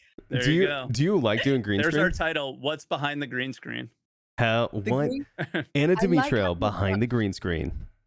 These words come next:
Speaker 2: <laughs>
Speaker 1: green, green screen is much harder to execute, first of all, especially with long hair. Very difficult for your
Speaker 3: Mm.
Speaker 1: hair to not, like, if I have a hat on, I swear a lot, I wear a lot of caps on stream more so than in real life 'cause it actually helps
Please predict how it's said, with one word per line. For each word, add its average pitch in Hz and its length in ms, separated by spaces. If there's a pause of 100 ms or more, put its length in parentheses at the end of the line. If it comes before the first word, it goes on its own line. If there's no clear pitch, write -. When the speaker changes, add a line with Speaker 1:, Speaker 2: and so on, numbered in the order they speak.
(360)
Speaker 2:
<laughs> - 60 (680)
Speaker 1:
green, - 280
green 202 160
screen 196 160
is 175 100
much 185 220
harder 185 240
to - 160
execute, - 500
first 160 260
of 180 60
all, 175 80
especially 165 360
with 160 100
long 151 140
hair. 156 300
Very 175 400
difficult 160 480 (220)
for - 120
your - 140
Speaker 3:
Mm. 92 60
Speaker 1:
hair 151 220
to - 160 (340)
not, 151 240 (100)
like, 151 160
if 160 120
I 170 240
have 160 160
a 156 60
hat 180 280
on, - 200
I - 160
swear 226 160
a 220 40
lot, 214 140
I - 40
wear 196 140
a 214 40
lot 180 100
of - 60
caps - 320
on 160 120
stream 165 300
more 170 260
so 165 160
than 147 280
in 151 160
real 151 140
life 170 240
'cause 156 140
it - 80
actually 139 240
helps - 380